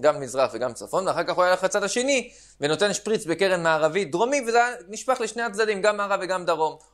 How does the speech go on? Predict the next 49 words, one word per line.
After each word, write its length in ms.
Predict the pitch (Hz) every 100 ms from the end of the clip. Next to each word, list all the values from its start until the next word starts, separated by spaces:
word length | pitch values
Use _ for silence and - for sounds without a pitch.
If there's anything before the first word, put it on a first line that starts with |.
| _
אומר 260 | 160 208 202 -
רבי 180 | 151 160
שמעון 240 | 170 185
איש 120 | 175
המצפה, 440 | 180 165 - 208 190 - - -
"על 120 | 139
החלק 280 | - 220 196
הראשון 320 | 175 160 175
אני 120 | 170
מסכים, 480 | 151 139 - 123 127
באמת 260 | 151 190
הזריקה 340 | 180 143 156 175
הראשונה 320 | 160 156 165
הייתה 240 | 156 170
לשני, 480 | 151 135 165 165 151 - _ _
בזווית 440 | - 127 139 165 139
לשני 240 | 131 160
הצדדים, 520 | 151 - 127 143 139
לצד 320 | 120 104 151 135
מזרח 360 | 127 139 143 127
ולצד 320 | 120 135 127
צפון, 380 | 104 - 113 190 - _
אבל 100 | 107 110 -
בצד 320 | 113 - 170
השני, 360 | 170 139 165 202
כשהוא 200 | - 120
בא 100 | 160
לכיוון 400 | 139 135 143 165
מערב 380 | 127 135 170 139
דרום, 380 | 185 262 254 226 _ _
שם 160 | - 190
הוא 80 | 180
נתן 240 | 175 190
שתי 220 | - 233
נתינות, 420 | 220 143 113 98
נתינה 280 | 117 - 151
אחת 180 | 143 143
במערב, 460 | 123 120 139 220 233
נתינה 280 | 196 196
אחת 160 | 190 196
בדרום." 240 | 180 160
אז 80 | 156
כבר 160 | - 254
אתה 100 | 254
רואה 140 | 220
שרבי 220 | 220 180
שמעון 200 | 175 196
איש 100 | 202
המצפה 340 | 190 170 -